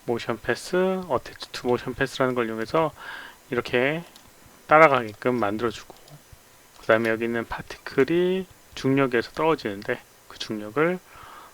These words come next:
그라비티를 없애주면 이렇게 퍼져나가게 되고, 그 다음에 퍼져나가는 이 형태를 조금 바꿔주게 되면,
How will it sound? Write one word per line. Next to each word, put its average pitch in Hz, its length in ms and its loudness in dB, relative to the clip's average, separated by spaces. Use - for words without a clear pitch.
그라비티를 - 540 2
없애주면 123 600 -2
이렇게 160 680 -4
퍼져나가게 123 560 0
되고, 113 380 -4
그 - 100 -20
다음에 117 440 0
퍼져나가는 151 1400 -2
이 151 1160 -8
형태를 156 880 0
조금 - 340 -8
바꿔주게 139 540 4
되면, 117 340 -2